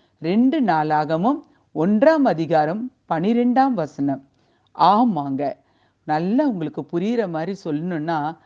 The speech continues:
ஆஸ்தி, செல்வம், மதிப்பு, மரியாதை இது எல்லாத்தையும் அவர் உங்களுக்கு தரத்துக்கு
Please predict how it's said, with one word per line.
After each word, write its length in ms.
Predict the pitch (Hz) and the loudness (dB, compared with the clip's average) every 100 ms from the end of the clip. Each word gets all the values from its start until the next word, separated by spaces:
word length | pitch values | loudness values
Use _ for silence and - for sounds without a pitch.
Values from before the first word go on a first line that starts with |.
| _ _ _ - | _ _ _ 0
ஆஸ்தி, 800 | 160 196 202 202 - 160 156 | 4 6 4 0 -8 -6 -6
செல்வம், 800 | 160 - 220 208 240 185 156 156 151 | -8 0 2 2 0 -4 -6 -6 -6
மதிப்பு, 760 | 160 196 233 214 277 - 180 | -6 -2 -2 0 -2 -2 -4
மரியாதை 880 | 175 185 214 277 311 262 185 180 175 _ _ _ | -2 2 2 2 2 2 2 0 -2 _ _ _
இது 260 | 240 269 247 | 4 4 4
எல்லாத்தையும் 1400 | 185 202 254 285 320 330 370 403 - 381 339 214 170 185 _ _ _ - | 4 4 6 6 4 4 2 0 4 6 6 4 2 -4 _ _ _ -4
அவர் 300 | 165 170 160 | -2 -2 -4
உங்களுக்கு 440 | 143 143 143 - | -4 -4 -6 -4
தரத்துக்கு 720 | 170 170 233 - 190 - 156 | -4 -2 -2 -4 -8 -6 -8